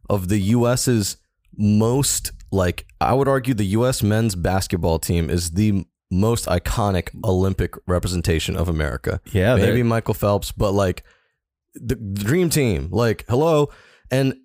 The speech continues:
Speaker 1: and, and the fact that I couldn't even watch them.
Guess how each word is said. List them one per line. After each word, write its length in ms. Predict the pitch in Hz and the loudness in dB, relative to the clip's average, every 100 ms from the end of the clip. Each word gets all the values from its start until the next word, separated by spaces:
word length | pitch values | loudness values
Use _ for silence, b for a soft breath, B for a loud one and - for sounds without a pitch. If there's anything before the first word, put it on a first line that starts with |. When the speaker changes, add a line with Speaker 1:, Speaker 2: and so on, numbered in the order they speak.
| _ _ - | _ _ -6
Speaker 1:
and, 200 | 139 135 - | -2 -2 0
and 140 | 123 | -2
the 40 | 123 | 0
fact 300 | 139 139 147 | 0 0 0
that 160 | - _ _ - | -4 _ _ -4
I 80 | 117 | -2
couldn't 220 | - 156 | 0 0
even 180 | 139 110 | 0 0
watch 300 | 95 117 - | 0 0 -2
them. 280 | 156 156 | -2 -2